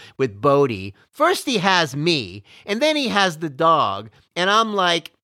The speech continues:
"Whatever you say, I'm gonna do now. You have me.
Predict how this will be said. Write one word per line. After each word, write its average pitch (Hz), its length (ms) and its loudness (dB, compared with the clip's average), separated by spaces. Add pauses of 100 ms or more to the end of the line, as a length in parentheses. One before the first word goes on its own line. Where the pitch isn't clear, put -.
(140)
"Whatever 277 360 2
you 208 280 -4
say, 135 640 -2 (300)
I'm 170 340 2
gonna 151 220 -2
do 147 300 -4
now. 90 520 -10
You 277 260 2
have 190 360 4
me. 180 460 -4